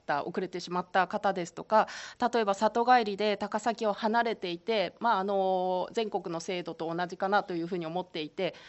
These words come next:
まあ、これ、あの、現状を知っていないっていう方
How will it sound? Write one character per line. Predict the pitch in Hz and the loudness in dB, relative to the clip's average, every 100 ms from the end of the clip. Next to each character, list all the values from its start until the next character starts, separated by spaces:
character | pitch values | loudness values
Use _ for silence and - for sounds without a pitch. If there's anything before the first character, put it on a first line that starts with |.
| - | -8
ま | - | -4
あ、 | |
こ | 202 | 0
れ、 | 208 | 2
あ | 202 | 2
の、 | 196 196 190 180 | 2 2 0 0
現 | 202 | -2
状 | 202 208 | -2 -4
を | |
知 | - | -4
っ | - | -2
て | 233 | 0
い | |
な | 233 233 | 2 0
い | |
っ | |
て | 226 | 0
い | 175 | -2
う | 170 165 | -2 -2
方 | 185 180 175 175 180 | -2 0 2 2 -2